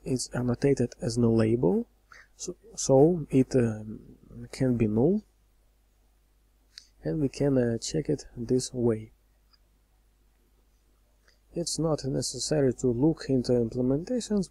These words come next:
but it's sometimes handy to make sure everything works and, uh, learn how it works, uh, inside, uh, intellij idea itself. Some A P Is, implementations and other things.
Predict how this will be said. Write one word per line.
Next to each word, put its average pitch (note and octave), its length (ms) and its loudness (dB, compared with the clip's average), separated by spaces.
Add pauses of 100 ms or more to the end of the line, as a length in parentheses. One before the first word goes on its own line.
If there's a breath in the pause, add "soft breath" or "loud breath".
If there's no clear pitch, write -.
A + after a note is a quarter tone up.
but G#3 240 -8
it's C#3+ 220 -4
sometimes C#3 640 0 (240)
handy A#2 360 2 (600 loud breath)
to C3+ 100 -2
make C3 220 0
sure F3 380 2
everything C3 540 2
works F#3 400 0
and, C3+ 260 0
uh, B2+ 200 4 (460 loud breath)
learn C#3+ 480 4
how C#3+ 260 6
it C3 200 -2
works, C3 460 0
uh, A#2 340 -2
inside, B2+ 540 -2 (1120 soft breath)
uh, A#2+ 240 -6
intellij B2 720 2
idea A#2+ 720 0 (140)
itself. A#2+ 720 0 (1300)
Some A2+ 340 -8
A A2+ 100 -6
P A#2+ 140 -2
Is, E3+ 540 -4 (880 loud breath)
implementations B2+ 1000 -4
and A#2+ 220 -10
other A#2+ 300 -4
things. - 340 -12